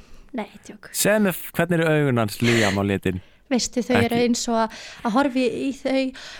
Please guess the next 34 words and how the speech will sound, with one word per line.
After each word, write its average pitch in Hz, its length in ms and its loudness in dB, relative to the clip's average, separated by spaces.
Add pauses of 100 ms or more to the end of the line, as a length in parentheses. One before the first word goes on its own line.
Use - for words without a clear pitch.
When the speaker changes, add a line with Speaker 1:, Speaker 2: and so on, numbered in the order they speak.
Speaker 1:
eru 247 200 0
þau 240 140 2
að 240 80 4
Speaker 2:
Ah. 214 180 0
Speaker 1:
horfa 254 400 -2
á 247 180 2 (600)
lygnan, 247 800 -2 (300)
lygnan 247 420 -2
sjó. 233 240 -2 (540)
Speaker 2:
Ok, 110 240 -2 (640)
flott. 240 100 2
Speaker 1:
Nei, 220 240 4
ég, 240 140 -2
Speaker 2:
He- - 160 -2
Speaker 1:
ég 240 120 0
veit 220 140 -2
það 220 80 -4
ekki. 185 160 -8 (800)
Speaker 2:
Já, 127 240 0 (460)
einmitt. 92 420 -8
Ég, 139 160 2
hérna... 151 260 2 (1400)
Ég 139 180 2
veit 180 240 2
ekkert 202 240 2
alveg 151 160 -2
hvert 170 160 0
við 170 160 0
erum, 160 160 2 (180)
hvert 160 300 -4
við 156 160 -2
förum 170 400 2
héðan, 131 320 0
sko. - 240 -10